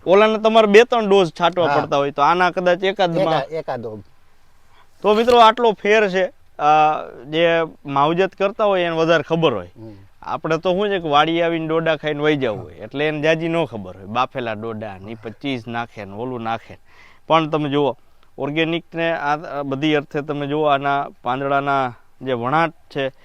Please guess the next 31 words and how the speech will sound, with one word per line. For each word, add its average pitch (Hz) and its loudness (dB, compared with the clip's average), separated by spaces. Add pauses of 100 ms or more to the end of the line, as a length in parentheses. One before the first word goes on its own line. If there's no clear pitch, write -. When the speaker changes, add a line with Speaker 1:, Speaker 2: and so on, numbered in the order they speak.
(240)
Speaker 1:
એ 156 0
Speaker 2:
હમ. 139 -2
Speaker 1:
જબરજસ્ત 143 -2
છે. 127 -6
તો - -16
ઢોરને 151 -2
ખાવામાં 165 0
આ 156 0
કેટલો 160 -4
ફાયદો 160 -2
કરે. 135 -2
ઘરના 151 -2
Speaker 2:
હમ. 160 -2
Speaker 1:
તમારા 165 0
ઢોર 147 0
હોય 165 2 (380)
તો 143 -4
કદાચ 156 0
આ 165 4
લીલી 160 0
મકાઈ 165 -2
તમારા 160 -2
રાળા 156 2
દેવાના 170 2
હોય 127 0 (420)
તો 165 0
Speaker 2:
તોય 175 4
સારું 151 0
રહે. 104 -14
Speaker 1:
હા. 117 0 (580)
અને 135 -4